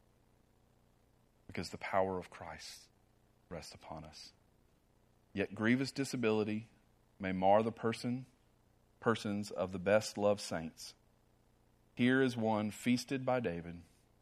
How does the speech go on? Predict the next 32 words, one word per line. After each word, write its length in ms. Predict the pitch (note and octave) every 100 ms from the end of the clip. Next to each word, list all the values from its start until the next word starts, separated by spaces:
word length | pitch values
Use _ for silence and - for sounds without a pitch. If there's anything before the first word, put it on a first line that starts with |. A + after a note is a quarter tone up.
| _ _ _ _ _ -
yet 220 | - G2+ -
so 160 | A#2
lame 340 | A2 G#2+ B2 A#2+
in 100 | G#2
both 240 | G#2+ A#2
his 160 | A#2 -
feet 360 | A#2 A#2+ -
that 140 | G2+ F#2+
he 120 | A2
could 200 | A2+ G#2+
not 220 | G#2 D2+
go 180 | G2 F2+
up 260 | G2+ - -
with 220 | G#2+ B2
the 80 | B2
king 400 | - G2 F2 F2+ _ _ _ _ -
when 120 | G2
he 100 | G2
fled 420 | - G2+ G#2+ A2
from 280 | - A2+ A2+
the 80 | A2+
city, 420 | - E2 D#2 D2+ _ _ _ _ _ _ _ _ _ _ _ -
and 100 | F#2+
was 120 | F2+
therefore 420 | G2+ G2 - G2+
maligned 460 | G2 F#2 F#2+ G2 G2
and 120 | F2
injured 400 | F#2+ F2+ E2 D#2+ - _ _ -
by 160 | E2+
his 100 | E2+
servant 380 | - F2 F2 -
Ziba. 340 | F2 E2 D#2+